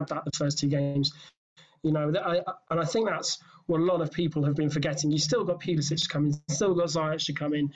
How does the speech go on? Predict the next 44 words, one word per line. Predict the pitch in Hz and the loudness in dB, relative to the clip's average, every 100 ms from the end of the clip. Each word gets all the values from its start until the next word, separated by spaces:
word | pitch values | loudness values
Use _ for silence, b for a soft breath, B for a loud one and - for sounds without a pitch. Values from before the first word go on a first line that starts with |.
| B B B | B B B
It's | 156 151 | -2 0
Lampard's | 185 175 160 151 | 0 2 0 0
job, | 180 160 | 2 2
obviously, | 147 147 | 0 0
to | 147 | 0
kind | 165 156 | 0 0
of | |
juggle | 160 165 151 151 | 2 0 0 0
that. | 139 - B B B B - | -2 -6 B B B B -4
Um, | 156 151 151 147 151 - | 0 2 2 2 0 -2
we | 165 | 0
haven't | 190 185 | 2 0
had | 165 151 | 0 -2
Thiago | 165 156 156 | 0 0 2
Silva | 160 151 | 2 2
or | 175 | 2
Ben | 160 151 | 2 0
Chilwell | 147 151 147 | 2 2 2
start | 143 156 160 | 2 0 0
a | |
Premier | 156 151 | 0 2
League | 147 143 | 2 2
match | 147 - | 0 -2
yet. | 151 151 B B B B | -4 -4 B B B B
Um, | 151 151 147 147 147 151 - - - - - _ _ | -2 2 2 4 2 0 -6 -12 -18 -20 -20 _ _
and | 156 156 | -2 -2
I | |
think | 151 - 170 - | -2 -2 -2 0
he | 160 | 0
will, | 156 160 151 - 285 - - - | 2 2 0 -2 -6 -8 -12 -4
I | 170 | -2
think | 156 202 | 0 0
that | 180 | 0
was | 175 147 B B | -2 -4 B B
almost | 220 233 - | 0 0 0
the | |
beauty | 160 220 220 - | 0 0 0 2
of | 156 | 2
these | 165 147 | 2 4
League | 160 156 | 4 4
Cup | 160 175 | 2 -2
games. | - 147 139 | 0 0 2
They're | 165 | 0
coming | 202 180 165 156 | 0 2 2 0